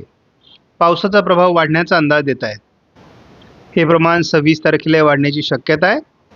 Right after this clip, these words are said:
उत्तर कोकण आणि उत्तर महाराष्ट्रात सत्तावीस तारखेपर्यंत पावसाचा जोर राहणं अपेक्षित आहे.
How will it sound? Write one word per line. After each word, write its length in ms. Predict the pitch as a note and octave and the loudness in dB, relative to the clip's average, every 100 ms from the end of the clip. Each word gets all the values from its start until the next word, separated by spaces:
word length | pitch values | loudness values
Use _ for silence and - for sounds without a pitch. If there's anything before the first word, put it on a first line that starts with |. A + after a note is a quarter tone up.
| - - - - - - - - - - - - - - - - - - - - | -20 -20 -20 -20 -20 -20 -20 -20 -20 -20 -20 -14 -14 -14 -20 -20 -20 -20 -8 -2
उत्तर 280 | D3+ - F3+ | 0 2 2
कोकण 360 | F3 D#3 F3 | 2 2 2
आणि 360 | E3 D#3+ D#3+ E3 | 2 2 2 0
उत्तर 280 | D#3+ C#3+ E3+ | -6 0 2
महाराष्ट्रात 720 | D#3+ D3 D3+ - D#3+ D#3 - G3+ _ _ _ _ _ _ _ _ _ - | 2 2 0 0 -2 -2 -8 -20 _ _ _ _ _ _ _ _ _ -10
सत्तावीस 540 | - D#3+ - G#3+ G#3+ | -4 -2 0 0 0
तारखेपर्यंत 460 | G#3+ F#3 G3 G3 F#3+ | 0 0 2 2 2
पावसाचा 360 | F#3+ D#3+ F3 D#3 | 0 0 0 2
जोर 160 | E3 | 2
राहणं 200 | D#3+ D3+ | 2 2
अपेक्षित 420 | D#3 D3+ B2+ - C#3+ | 0 -2 -4 -6 -8
आहे. 240 | A#2 A#2 | -10 -12